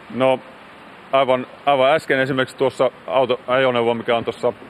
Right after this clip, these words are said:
pysäytettynä kaistalla, niin siinä oli tutkan paljastin, jossa oli tämmönen kamerayhdistelmä. Elikkä nämä on, ei ole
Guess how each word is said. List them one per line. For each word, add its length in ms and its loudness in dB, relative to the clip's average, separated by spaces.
pysäytettynä 580 0
kaistalla, 460 0
niin 240 -4
siinä 200 -4
oli 240 0
tutkan 340 -2
paljastin, 580 0
jossa 220 -8
oli 200 0
tämmönen 320 -6
kamerayhdistelmä. 1900 -2
Elikkä 200 -2
nämä 200 2
on, 140 -2
ei 120 2
ole 160 2